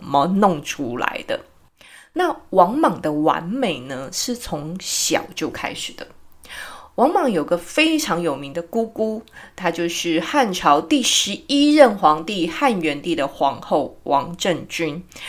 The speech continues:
这个王皇后呢，她还生了汉朝第十二任的皇帝汉成帝。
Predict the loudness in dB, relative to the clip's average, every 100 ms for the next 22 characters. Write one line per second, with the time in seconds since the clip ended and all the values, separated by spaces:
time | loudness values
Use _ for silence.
0 | -12 -14 -2 4 6 6 6 4 6 4
1 | 4 2 0 -2 0 -2 -2 0 2 4
2 | 4 2 2 0 0 0 -2 0 0 0
3 | 0 0 0 0 6 8 8 6 4 0
4 | 0 -2 -2 -6 -6 -10 -6 -4 -4 -6
5 | -6 -8 -10 -8 -8